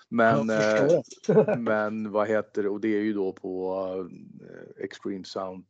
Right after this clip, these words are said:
Speaker 1: eh, Extreme Sounds där i elfte februari och, eh, Black Mass. Jag tror vi ska göra någon mer festival i Sverige senare som jag inte får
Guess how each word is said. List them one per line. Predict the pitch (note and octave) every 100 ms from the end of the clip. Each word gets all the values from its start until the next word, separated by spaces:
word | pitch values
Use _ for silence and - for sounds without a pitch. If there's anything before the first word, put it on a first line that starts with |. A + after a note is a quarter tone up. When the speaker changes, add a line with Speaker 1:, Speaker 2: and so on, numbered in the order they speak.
| - -
Speaker 1:
eh, | G2
Extreme | F#2+ F#2+ - G#2+ F#2+
Sounds | - G#2+ G2+ G2+ -
där | - G#2+ G#2
i | A2 - - _
elfte | B2 G#2+ - - - - -
februari | G2+ G#2 G1+ G1+ G#2 -
och, | G2 _ _ _ _ _ G#2+
eh, | - - -
Black | G#2 G2 - -
Mass. | F#2+ - - -
Jag | A2
tror | A2+ G2+
vi |
ska | F#2+ -
göra | G#2+ G2
någon | G2 -
mer | G2+ F#2 - -
festival | G#2 - G2 F2+ F#2+
i |
Sverige | - F#2 - -
senare | - F#2+ F#2+ G2 G2 - - - _ -
som | -
jag | -
inte | -
får | -